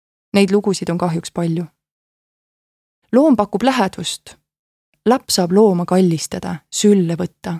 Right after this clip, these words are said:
koos pikutada. Sellega kompenseeritakse läheduse puudust, mis on samuti levinud probleem. Oma töös näen,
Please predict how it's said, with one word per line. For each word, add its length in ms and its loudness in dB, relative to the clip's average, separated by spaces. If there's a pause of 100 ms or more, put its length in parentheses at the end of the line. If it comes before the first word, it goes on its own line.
(120)
koos 340 2
pikutada. 640 -6 (560)
Sellega 360 2
kompenseeritakse 960 0
läheduse 420 -2
puudust, 680 -4
mis 200 -2
on 140 0
samuti 400 0
levinud 400 0
probleem. 520 -4 (800)
Oma 260 4
töös 320 4
näen, 360 2